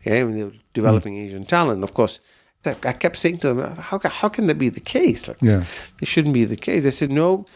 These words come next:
Speaker 1: they don't meet the criteria." And so when we started exploring the criteria, we looked at the things that we're looking for, there were a number of things in that criteria which was really quite countercultural.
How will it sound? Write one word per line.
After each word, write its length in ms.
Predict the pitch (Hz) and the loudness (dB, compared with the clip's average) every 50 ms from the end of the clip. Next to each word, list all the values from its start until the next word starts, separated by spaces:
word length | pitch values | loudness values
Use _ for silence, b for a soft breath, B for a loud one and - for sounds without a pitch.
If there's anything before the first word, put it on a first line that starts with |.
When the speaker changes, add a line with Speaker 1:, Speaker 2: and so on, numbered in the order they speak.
| b b b | b b b
Speaker 1:
they 100 | - 127 | 0 2
don't 280 | 127 160 165 156 147 147 | 4 4 2 2 2 2
meet 160 | 147 147 147 131 | 2 2 2 2
the 100 | 131 123 | 0 -2
criteria." 760 | - - - 131 127 120 - - - - - - - 90 - - B B B B B B | -2 -4 -10 -10 -10 -10 -10 -10 -8 -4 0 0 0 0 -2 -6 B B B B B B
And 160 | 147 147 139 | 2 2 4
so 140 | - 165 147 | 4 4 4
when 340 | 139 135 165 202 277 311 | 4 4 2 2 2 0
we 80 | 320 277 | -4 -4
started 480 | 175 - - 175 165 165 160 147 - - | -4 -2 0 2 2 2 2 0 0 -4
exploring 720 | - 127 - - - - - 156 143 147 151 151 143 127 117 | -12 -8 -8 -8 -8 -2 0 2 2 4 4 2 2 0 -2
the 80 | - | -6
criteria, 680 | - - - - 127 120 117 - - 170 175 175 165 135 | -8 -6 -2 0 0 0 0 0 0 0 0 0 0 -2
we 160 | 107 113 110 | -2 -2 0
looked 300 | 104 123 143 175 170 170 | 2 4 4 2 4 2
at 140 | 143 113 110 | 0 2 2
the 100 | 110 110 | 2 0
things 240 | - - 147 131 120 | 2 2 0 2 0
that 140 | 117 113 110 | -2 -6 -6
we're 140 | 104 107 107 | -6 -6 -4
looking 340 | 113 156 170 180 196 190 175 | -4 -2 2 2 2 2 2
for, 220 | - 131 104 - B B B B B B | 0 -4 -6 -6 B B B B B B
there 160 | - 208 269 269 | 0 0 2 2
were 160 | 320 - - | 2 2 2
a 100 | 160 139 | 2 2
number 580 | 131 131 135 135 135 147 170 175 170 180 175 | 2 2 2 2 2 0 0 0 0 2 2
of 120 | 160 139 - - - | 2 0 0 -2 -2
things 320 | - 170 151 127 107 - | -2 0 0 -2 -4 -6
in 200 | - 160 151 147 | -6 -6 -4 -2
that 200 | 135 135 - - | -2 -4 -4 -4
criteria 580 | - - 135 131 127 - - 226 202 170 135 110 | -2 0 2 2 2 2 2 2 4 4 2 2
which 220 | 117 156 190 - | 0 -4 -8 -8
was 160 | - 175 156 | -8 -6 -2
really 300 | 170 220 247 208 190 - - - - | 2 2 2 2 2 -2 -6 -12 -14
quite 360 | - - - 185 175 165 - - _ _ - | -6 -2 0 0 0 0 -2 -10 _ _ -10
countercultural. 1500 | - - - - 156 165 170 170 - - - 156 139 - - - - 139 139 139 - - - 135 120 113 90 62 - - | -8 -8 -4 -2 0 0 0 -2 -2 0 0 0 0 -2 -4 0 2 2 2 2 -2 -6 -8 -6 -4 -4 -6 -8 -10 -6